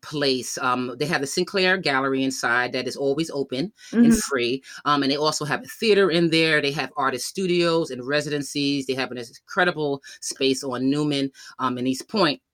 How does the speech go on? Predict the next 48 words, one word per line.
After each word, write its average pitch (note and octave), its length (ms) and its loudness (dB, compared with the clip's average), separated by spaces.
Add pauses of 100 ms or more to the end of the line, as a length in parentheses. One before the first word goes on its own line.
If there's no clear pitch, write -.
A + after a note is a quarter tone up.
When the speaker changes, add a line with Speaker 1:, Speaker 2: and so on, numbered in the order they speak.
(520)
Speaker 1:
so F3+ 200 4
I D#3 60 4
s-, D3+ 160 -4
I E3 60 0
stepped G#3 300 0
to A#3 60 2
her, A3+ 60 2
I F3 60 2
said, E3 120 -2
"This D#3+ 120 -4
is F3+ 80 -2
my F3 100 2
project. F#3+ 400 0
This C#3 80 -6
is C#3 40 -12
what D3+ 100 2
I D3+ 40 2
wanna D3+ 240 -2
do." A3+ 380 0 (260)
She - 160 -4
was D3+ 160 -2
feeling D3 220 0
my B2+ 100 2
passion E3+ 460 0
with D#3+ 140 2
it, D#3 100 0
and C#3+ 100 -4
so D3+ 240 -2
she C3 180 -8
slotted, D3+ 480 0
she C3+ 120 -6
penned F#3+ 280 0
me F#3+ 220 2
in A3+ 200 0 (280)
for G3 140 2
Speaker 2:
Yes. G3 180 -2
Speaker 1:
June, F#3+ 520 2 (320)
June F#3+ 340 4
twenty F#3+ 380 2
twenty, G3+ 480 0 (160)
which D3 260 -4
I D3 80 0
think C#3+ 240 -6
is B2 100 -6
wonderful. E3+ 600 -2 (260)
I'm B3 160 2
also A#3 240 0
Speaker 2:
Nice. G3 80 -2